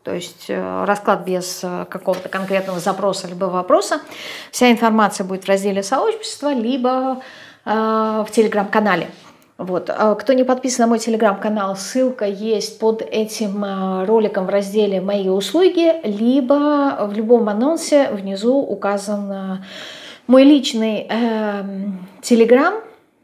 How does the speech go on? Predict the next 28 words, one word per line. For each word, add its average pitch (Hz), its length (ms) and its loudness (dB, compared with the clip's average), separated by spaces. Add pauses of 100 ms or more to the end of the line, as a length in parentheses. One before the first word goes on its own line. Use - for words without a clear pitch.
(760)
Напишите 196 520 0
туда, 202 180 -2
я 220 160 2
вам 170 160 -6
дам 170 160 -2
ссылку 185 340 -6
на 175 960 -8
м-, 90 140 -8
свой 170 240 0
канал. 165 360 -2 (800)
А 220 120 2
тему 370 260 4
сегодняшнего 311 540 4
расклада 370 400 2
мы 285 160 4
будем 277 420 4
делать, 285 840 4
э, 269 260 6
следующую, 196 760 2
значит, 175 500 -8
э, 208 240 0
на 220 160 0
что 285 320 4
смотришь, 339 480 2
тем 269 200 4
и 262 40 2
становишься, 233 720 0
да? 277 240 -2